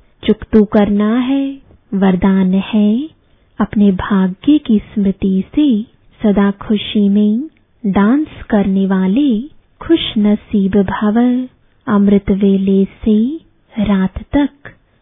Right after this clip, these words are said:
आप ब्राह्मण बच्चों को जो श्रेष्ठ भाग्य मिला है,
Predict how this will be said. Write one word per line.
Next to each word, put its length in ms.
आप 220
ब्राह्मण 680
बच्चों 560
को 340
जो 180
श्रेष्ठ 640
भाग्य 680
मिला 460
है, 500